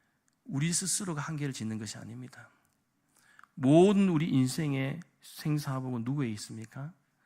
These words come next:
정말 하나님께 있다고 믿는다면 우리의 마음을 온전히 하나님께 올려드리는 것이 중요합니다. 그래서 내년, 올 한 해도 잘 마무리해야 되겠지만 내년 한 해는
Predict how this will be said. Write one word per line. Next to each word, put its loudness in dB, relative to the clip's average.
정말 -10
하나님께 -8
있다고 -12
믿는다면 -12
우리의 -2
마음을 -6
온전히 -8
하나님께 -8
올려드리는 -12
것이 -20
중요합니다. -18
그래서 -8
내년, -4
올 0
한 0
해도 -4
잘 -2
마무리해야 -2
되겠지만 -8
내년 0
한 0
해는 0